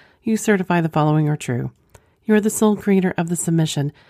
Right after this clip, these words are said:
You are eighteen years of age or older and legally able to write, submit erotic or pornographic material.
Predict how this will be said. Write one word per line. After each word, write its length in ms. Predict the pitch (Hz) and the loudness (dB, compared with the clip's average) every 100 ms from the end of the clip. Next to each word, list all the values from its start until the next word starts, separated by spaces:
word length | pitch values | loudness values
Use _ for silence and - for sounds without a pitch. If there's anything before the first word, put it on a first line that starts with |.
| _ _ | _ _
You 140 | - 202 | 0 2
are 100 | - | 4
eighteen 480 | 208 - - 214 196 | 2 0 0 2 4
years 240 | 196 190 190 | 4 2 0
of 180 | 202 | 0
age 300 | 196 175 170 - | 0 0 -2 0
or 220 | 196 - | 0 2
older 380 | 214 226 196 160 | 0 0 0 0
and 180 | 175 180 | 0 2
legally 380 | 180 180 180 - | 2 2 0 0
able 240 | 180 170 | 0 0
to 120 | 170 165 | -2 -2
write, 420 | 160 185 - - | 0 -2 -2 -6
submit 300 | - 160 139 | -2 0 0
erotic 340 | 139 143 151 - | 0 0 -2 0
or 220 | 196 220 | 2 2
pornographic 600 | 220 147 143 139 131 135 | 0 0 0 0 -4 -2
material. 580 | 143 - 151 143 127 | -4 -2 0 0 -2